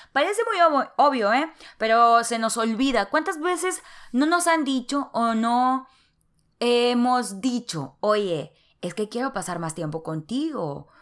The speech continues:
em, quiero que pasemos más momentos juntos, que esto vaya creciendo"? ¿Y qué contestamos? "Aquí estoy, aquí estoy todos los días". O nos han dicho, ¿no? O sea, es que, "¿qué más quieres? Estoy contigo,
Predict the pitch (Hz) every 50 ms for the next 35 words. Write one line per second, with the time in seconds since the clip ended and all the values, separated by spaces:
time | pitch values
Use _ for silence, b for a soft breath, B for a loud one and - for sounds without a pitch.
0 | b b b - - 135 175 185 175 170 165 160 156 160 151 151 B B B B
1 | B _ - 214 240 233 226 226 233 233 226 214 196 185 180 B B B B _
2 | - 208 202 196 196 196 190 - - 196 196 - 240 233 233 233 233 - B B
3 | B B _ 226 226 220 240 262 254 240 247 285 320 - - - 254 247 - -
4 | - 302 339 403 427 415 - - - 185 - - 170 - - 240 285 320 359 403
5 | 392 - 381 381 381 381 403 392 381 - 302 - - 320 339 330 - 202 - B
6 | B B B B B B B _ 269 285 220 - 294 302 294 294 311 330 320 302
7 | - 269 240 220 - - 233 226 220 214 - 208 214 - 320 339 330 - 349 370
8 | 415 427 466 480 466 466 - _ - 349 - 381 381 - 427 415 440 440 427 403
9 | 339 311 320 381 440 466 480 508 508 - _ _ _ _ _ _ _ _ _ _
10 | _ _ _ _ _ _ _ _ _ _ _ _ _ _ - 165 170 160 156 165
11 | 185 180 175 175 202 202 - 180 165 165 165 170 202 - - - 180 165 156 202
12 | 202 196 - 220 226 226 226 - - - 151 156 180 269 294 247 233 - 208 196
13 | - 233 233 220 240 233 247 247